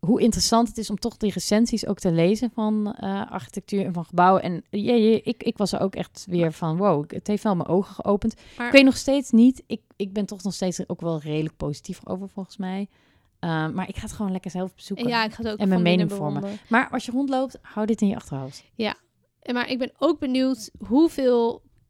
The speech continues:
Speaker 2: kunstrestauraties en dingen ga je nou echt zien in zo'n depot. Want we hebben natuurlijk, eh, de grootste kunstrestauratie op dit moment is in het Rijksmuseum.
Speaker 1: Ja.
Speaker 2: Dat is de Nachtwacht, die
Speaker 1: Dat is
Speaker 2: kan je
Speaker 1: leuk,
Speaker 2: echt
Speaker 1: ja.
Speaker 2: amazing zien.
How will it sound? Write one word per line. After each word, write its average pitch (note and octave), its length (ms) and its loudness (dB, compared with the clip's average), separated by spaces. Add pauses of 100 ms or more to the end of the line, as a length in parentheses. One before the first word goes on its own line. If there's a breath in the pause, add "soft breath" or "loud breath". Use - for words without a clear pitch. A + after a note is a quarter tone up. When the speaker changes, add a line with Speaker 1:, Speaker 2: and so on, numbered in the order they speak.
(140)
Speaker 2:
kunstrestauraties A3+ 1040 -4
en G#3 140 -10
dingen G#3 240 -6
ga G#3 160 -8
je G#3 80 -6
nou G3+ 220 -8
echt - 340 -8
zien A#3+ 280 -4
in A#3+ 160 -4
zo'n A3 220 -6
depot. G#3+ 560 -4 (340 soft breath)
Want G#3 180 -6
we G#3 60 -4
hebben G#3+ 180 -2
natuurlijk, G#3+ 680 -8
eh, - 140 -10 (580)
de G#3 200 0
grootste A3 380 -6
kunstrestauratie G#3 720 -8
op G3 60 -14
dit G#3 100 -8
moment G3 380 -10
is A3 240 -8
in G3 60 -10
het F#3+ 80 -10
Rijksmuseum. G3+ 680 -4 (340 soft breath)
Speaker 1:
Ja. B3+ 80 -2
Speaker 2:
Dat A3 100 0
is - 60 -14
de - 60 -18
Nachtwacht, - 460 -6
die B3 100 -2
Speaker 1:
Dat D4 80 -2
is - 60 -2
Speaker 2:
kan A3 140 4
je B3+ 40 10
Speaker 1:
leuk, G#3 100 8
Speaker 2:
echt G#3+ 100 -4
Speaker 1:
ja. G3+ 140 0
Speaker 2:
amazing G#3 580 -4
zien. G3+ 400 -6